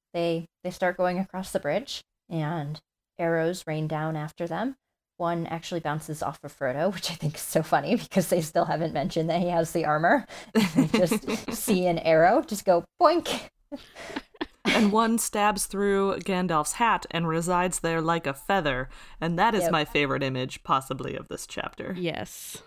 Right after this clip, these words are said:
Speaker 1: It's so good.
Speaker 2: Through his pointed hat.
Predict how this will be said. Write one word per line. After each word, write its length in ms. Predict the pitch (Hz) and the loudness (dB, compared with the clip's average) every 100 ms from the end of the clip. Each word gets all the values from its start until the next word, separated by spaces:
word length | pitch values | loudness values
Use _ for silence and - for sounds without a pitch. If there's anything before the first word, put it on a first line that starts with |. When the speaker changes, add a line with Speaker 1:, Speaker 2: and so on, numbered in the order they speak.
| - | -12
Speaker 1:
It's 340 | 190 208 - - - _ | -6 -6 -6 -14 -20 _
so 760 | - - - 180 190 185 185 156 | -10 -8 -6 -6 -2 4 6 6
good. 340 | 156 117 139 - - | 2 0 -4 -12 -6
Speaker 2:
Through 180 | 226 208 | -2 0
his 140 | 202 | -2
pointed 360 | - 247 247 180 | -2 -2 -2 -4
hat. 280 | 139 - | -6 -8